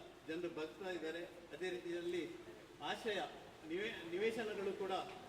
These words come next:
ಏನು ಕಾಂಗ್ರೆಸ್ ಪಕ್ಷದ ಕೊಡುಗೆ ಅನ್ನೋ ಒಂದು ವಿಚಾರವನ್ನು ನಾನು ಈ ಒಂದು ಸಂದರ್ಭದಲ್ಲಿ ಹೇಳಲಿಕ್ಕೆ ಇಷ್ಟಪಡ್ತೇನೆ. ಅದೇ ರೀತಿಯಲ್ಲಿ ನಿವೇಶನ ಮಾತ್ರ ಅಲ್ಲ, ಮನೆ ಕಟ್ಟಲಿಕ್ಕೆ ಕೂಡ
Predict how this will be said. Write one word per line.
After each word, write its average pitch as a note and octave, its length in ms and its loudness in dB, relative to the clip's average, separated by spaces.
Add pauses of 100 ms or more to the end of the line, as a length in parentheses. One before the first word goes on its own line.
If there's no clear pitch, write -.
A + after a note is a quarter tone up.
(680)
ಏನು E3+ 320 -2
ಕಾಂಗ್ರೆಸ್ F#3+ 300 -2
ಪಕ್ಷದ F3+ 320 -4
ಕೊಡುಗೆ G3 420 2
ಅನ್ನೋ F3+ 200 2
ಒಂದು E3 200 0
ವಿಚಾರವನ್ನು D#3+ 520 -2
ನಾನು D3 440 -2
ಈ - 20 0
ಒಂದು D3+ 220 -2 (440)
ಸಂದರ್ಭದಲ್ಲಿ D#3+ 500 0
ಹೇಳಲಿಕ್ಕೆ E3+ 360 -2
ಇಷ್ಟಪಡ್ತೇನೆ. D#3 640 -4
ಅದೇ F3+ 120 0
ರೀತಿಯಲ್ಲಿ F3+ 500 0 (600)
ನಿವೇಶನ G#3+ 460 4
ಮಾತ್ರ F#3+ 260 2
ಅಲ್ಲ, F#4 240 2 (560)
ಮನೆ G#3 180 2
ಕಟ್ಟಲಿಕ್ಕೆ G#3+ 420 0
ಕೂಡ F#3+ 240 0